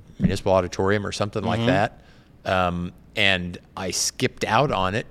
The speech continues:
Speaker 1: because my, uh, niece had been born the night before and I missed it, and I went right, I was going from K-State to visit a friend, and I went right straight up, and I missed the concert. And all my friends that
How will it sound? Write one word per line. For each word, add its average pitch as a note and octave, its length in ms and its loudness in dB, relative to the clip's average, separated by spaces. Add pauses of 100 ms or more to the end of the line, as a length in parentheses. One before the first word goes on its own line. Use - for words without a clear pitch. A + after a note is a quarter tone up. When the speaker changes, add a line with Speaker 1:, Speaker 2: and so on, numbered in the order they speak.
(140)
Speaker 1:
because F2+ 760 -4 (600)
my, E2 440 -12
uh, E2 280 -14
niece A#2 320 -4
had A#2+ 80 -10
been G2 160 -6
born G2 220 -6
the G2 80 -10
night G2+ 180 -4
before A2+ 340 -6
and G2 80 -10
I F2 40 -12
missed G#2 300 -6
it, - 140 -10
and E2+ 100 -12
I F2+ 60 -12
went F2+ 300 -12
right, A#2 140 -14 (240)
I F#2 160 -10 (260)
was F#2 140 -14
going F2+ 400 -12
from E2 360 -12 (840)
K-State A#2 460 -2
to - 80 -18
visit G#2 260 -4
a F#2 40 -8
friend, A2+ 420 -4
and F2 80 -10
I G2+ 100 -2
went G2 200 -6 (140)
right A#2 200 -6
straight G2+ 280 -4
up, A2+ 200 -2
and F#2 80 -10
I F2 80 -8
missed G#2+ 300 -6
the - 60 -20
concert. B2+ 600 -6 (360)
And - 340 -2 (140)
all A#2 120 6
my G2+ 140 4
friends A#2+ 360 0
that G2 120 -4